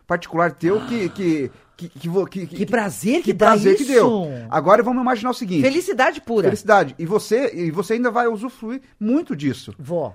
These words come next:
Speaker 1: Porque agora isso já tá, já tá intrínseco ao relacionamento vó e neta. Agora vamos imaginar o seguinte, Olga, quantos jovens hoje,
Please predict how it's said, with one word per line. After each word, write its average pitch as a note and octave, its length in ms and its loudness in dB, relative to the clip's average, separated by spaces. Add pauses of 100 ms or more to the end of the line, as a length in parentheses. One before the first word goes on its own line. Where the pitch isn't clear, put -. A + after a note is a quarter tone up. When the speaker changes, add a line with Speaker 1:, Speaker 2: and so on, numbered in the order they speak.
Speaker 1:
Porque C#3+ 120 -4
agora F3+ 340 2
isso G3+ 220 -6
já F#3+ 160 0
tá, F#3+ 260 0 (380)
já C3+ 160 -6
tá F#3+ 320 0 (200)
intrínseco G3+ 500 -6
ao A3 80 0
relacionamento F#3+ 720 -6 (580)
vó D3+ 440 0
e C4 80 -2
neta. A3 520 -4 (300)
Agora E3+ 220 0
vamos C#4 140 2
imaginar C4+ 240 2
o - 20 0
seguinte, F3 520 -4
Olga, G3+ 280 0
quantos C#4 400 -2
jovens D#3 560 0
hoje, B2+ 420 0